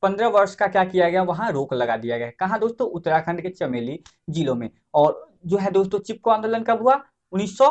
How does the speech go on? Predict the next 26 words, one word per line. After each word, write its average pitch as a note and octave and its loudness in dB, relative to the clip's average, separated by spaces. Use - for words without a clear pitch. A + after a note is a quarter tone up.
सत्तर A#3 0
ईस्वी F#3 -6
में B3 -4
हुआ A#2+ 0
था A2+ -8
दोस्तों। A2 -12
ओके G3+ 0
ना, C4+ -4
तो C3 0
वीडियो D#3 -2
कैसा F#3 0
लगा? G#3 2
और G#3 4
दोस्तों C4 2
एक F3+ 0
बात C3 0
और, A2+ -8
चिपको A#3 2
आंदोलन A3+ 6
में G#3+ -6
महिला F#3+ 4
जो G#3 -4
है A3 -2
ना, E3+ 0
महिला C#3 -2
काफ़ी G3 0